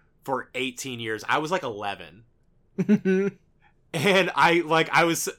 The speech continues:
Speaker 1: I finally felt comfortable at twenty-nine years old that my mom wasn't gonna kick my ass for this. And, like, it's not like she's gonna yell at Grandma Jack. So I was like, "I can finally own up to this." Can, and it was also just a really good story on how fucking cool my great-grandma was. Uh,
Speaker 2: Mm-hmm.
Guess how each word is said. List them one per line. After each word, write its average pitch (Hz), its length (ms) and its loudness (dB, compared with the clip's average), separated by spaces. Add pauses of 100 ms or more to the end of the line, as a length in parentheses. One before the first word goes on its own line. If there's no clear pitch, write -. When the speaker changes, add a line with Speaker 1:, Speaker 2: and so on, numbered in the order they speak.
Speaker 1:
I 220 180 4
finally 233 280 6
felt 202 260 6
comfortable 143 380 2
at 135 60 -6
twenty-nine 151 360 2
years 143 160 2
old 147 140 2
that 147 60 -2
my 131 100 4
mom 139 220 4
wasn't 131 180 -2
gonna 123 120 -2
kick 139 220 -4
my 113 140 2
ass 120 260 2
for 104 160 -10
this. 98 320 -10 (320)
And, 175 160 2
like, 180 280 6
it's 156 120 -4
not 175 140 8
like 165 100 6
she's 139 120 -6
gonna 151 140 0
yell 147 160 4
at 135 60 -4
Grandma 139 280 0
Jack. 113 480 -2 (160)
So - 100 0
I 202 60 6
was 196 80 2
like, 226 120 2
"I 302 120 8
can 220 120 2
finally 170 380 4
own 156 140 0
up 156 100 0
to 151 60 -8
this." 160 160 -2
Can, 180 180 -2
and 180 180 0
it 196 60 2
was 175 140 0
also 165 340 2
just 143 200 -6
a 160 60 -2
really 151 200 2
good 135 120 -4
story 131 260 -2
on 127 80 -2
how 127 120 2
fucking 127 460 -6
cool 143 240 -4
my 123 160 -6
great-grandma 110 640 -6
was. 131 340 -6 (540)
Uh, 139 240 2
Speaker 2:
Mm-hmm. 123 80 -6